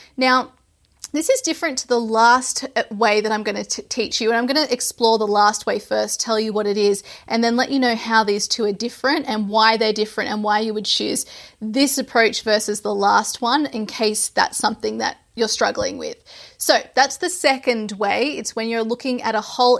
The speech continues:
area in your life. The third way is when you have a specific outcome or goal or desire that you want to focus upon. So for instance, you might be wanting to look at the area of your life which is all about your career, your service, and your contribution to the world.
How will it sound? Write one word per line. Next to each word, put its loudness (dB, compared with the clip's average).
area 2
in -6
your -6
life. -4
The 4
third 4
way 0
is -6
when -2
you -2
have -4
a -2
specific -6
outcome -2
or 2
goal 2
or 4
desire 0
that 4
you -4
want -2
to -2
focus -2
upon. -4
So 2
for -4
instance, 0
you 0
might 0
be -2
wanting -2
to -4
look -2
at -2
the -4
area 4
of -4
your 0
life 4
which -6
is -4
all 2
about 2
your 0
career, 0
your 0
service, 0
and -6
your -6
contribution -4
to -4
the -2
world. 0